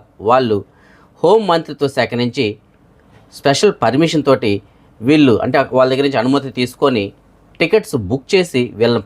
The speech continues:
పంపించడం జరుగుతుంది. దాని తర్వాత హోం మంత్రిత్వ శాఖ వాళ్ళు వారి యొక్క స్పాన్సర్స్ ఎవరైతే ఉంటారో వారి దగ్గర నుంచి ఆ టికెట్స్కి సంబంధించిన డబ్బులు అయితే కనుక వసూలు చేసుకోవడం జరుగుతుంది. So, ఈ విధంగా దీనికి సంబంధించిన ప్రాసెస్ని వేగవంతం చేసి ప్రతి నెల మూడు వేల మందిని దేశ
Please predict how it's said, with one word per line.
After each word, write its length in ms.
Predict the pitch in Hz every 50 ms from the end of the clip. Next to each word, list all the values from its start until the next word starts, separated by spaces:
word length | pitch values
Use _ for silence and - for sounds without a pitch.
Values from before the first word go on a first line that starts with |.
| -
పంపించడం 420 | 98 98 98 98 - 117 135 123 117
జరుగుతుంది. 460 | 117 120 113 - 131 123 135 170 - _ _ _ _ _ - 92 90
దాని 220 | 107 113 135 165 175 165
తర్వాత 240 | 165 151 151 151 135 123
హోం 200 | 117 131 143 156
మంత్రిత్వ 340 | 147 135 123 123 107 98 110
శాఖ 200 | 107 113 107 107 110
వాళ్ళు 280 | 110 104 95 95 95 90 - - - _ _ _ -
వారి 260 | 98 104 113 117 120
యొక్క 200 | 117 110 - 117
స్పాన్సర్స్ 680 | 107 - - - 151 151 165 185 196 - 190 151 143 151 135
ఎవరైతే 280 | 123 120 120 107 123
ఉంటారో 300 | 113 107 101 104 98 98 92 87 92 104
వారి 220 | 117 127 135 135
దగ్గర 260 | 127 123 104 113 110
నుంచి 220 | 107 104 104 107 139
ఆ 20 | 110
టికెట్స్కి 480 | 101 - - 113 131 139 - - - - 117
సంబంధించిన 440 | 110 113 110 107 98 - 104 92 87
డబ్బులు 240 | 101 101 107 127 123
అయితే 120 | 117 113 110
కనుక 140 | 107 - 139
వసూలు 340 | 117 104 101 104 113 107 101 -
చేసుకోవడం 380 | 104 92 - - 98 92 95 92 87
జరుగుతుంది. 320 | 82 82 - - - - - - - - - - - - - - - -
So, 120 | - 156 151
ఈ 160 | 143 147 160
విధంగా 380 | 165 170 180 180 165 165 143 - -
దీనికి 300 | 90 95 131 143 151 143
సంబంధించిన 340 | 165 147 156 160 151 147 120 -
ప్రాసెస్ని 560 | 117 117 139 135 151 139 - 139 123 113 107 - _ _ - - 82 82 95
వేగవంతం 480 | 110 131 143 151 160 160 147 143 135 123 -
చేసి 320 | 120 113 - 107 104 101 - _ _ _ - _ _ _ _ -
ప్రతి 220 | 139 143 - 208
నెల 220 | 202 196 185 185
మూడు 280 | 175 143 135 135 143 143
వేల 200 | 143 139 135 135
మందిని 360 | 123 127 131 143 135 123 113
దేశ 200 | 95 101 107 107